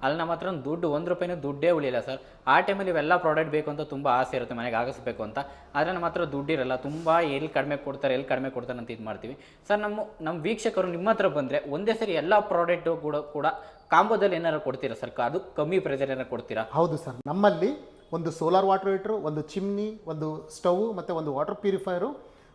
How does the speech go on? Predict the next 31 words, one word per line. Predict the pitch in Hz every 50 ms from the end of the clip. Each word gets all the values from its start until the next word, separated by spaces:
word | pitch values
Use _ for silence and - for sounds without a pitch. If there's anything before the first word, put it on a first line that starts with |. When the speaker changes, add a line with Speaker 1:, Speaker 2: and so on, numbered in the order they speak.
| -
Speaker 2:
ಒಂದು | 185 214 220 214
ಗೀಸರ್, | 147 151 196 196 165 180 170 165 -
ಇಷ್ಟು | 190 - - - 302 294 269
ಸೇರಿ | - - 220 185 170 175 220 226 - -
ಅದರದ್ದು | 175 185 190 196 196 156 160 202 208
ಒರಿಜಿನಲ್ | 202 - 185 196 190 180 247 233 247 247 208
ಮಾರ್ಕೆಟ್ | 165 156 156 185 190 - - 233 - - -
ಸೆಲ್ಲಿಂಗ್ | 214 202 220 262 240 214
ಪ್ರೈಸು | - 190 180 175 214 220
ಸೆವೆಂಟಿ | - 160 143 160 180 202 208
ಟೂ | 202 190 180 165 - 180
ತೌಸಂಡ್ | 185 170 156 147 156 147 143
ಆಗುತ್ತೆ. | 135 135 131 - 214 254 - - - -
Speaker 1:
ಹಾ. | 127 107 98
Speaker 2:
ನಾವು | 156 165 180 180
ಅದನ್ನ | 185 175 190 208
ಫಿಫ್ಟಿ | 208 - - - 214
ನೈನ್ | 196 190 185
ತೌಸಂಡ್ | 160 180 165 190 196
ನೈನ್ | 170 165
ಹಂಡ್ರೆಡ್ಗೆ, | 165 165 156 151 143 156 247 269 - - - -
ಇದು | 202 208 233
ಬೆಸ್ಟ್ | 170 151 196 196 - -
ಪ್ರೈಸ್ | 214 196 180 -
ಸರ್, | - 247 214
ನಿಮ್ಮ | 190 180 185
ವಿಡಿಯೋಯಿಂದ | 185 185 185 190 185 175 185
ನಾವು | 240 226 170
ಕೊಡ್ತೀವಿ. | - 147 113 - - - _ - 131
Speaker 1:
ಓಕೆ | 127 113 127
ಸರ್, | 120 - 110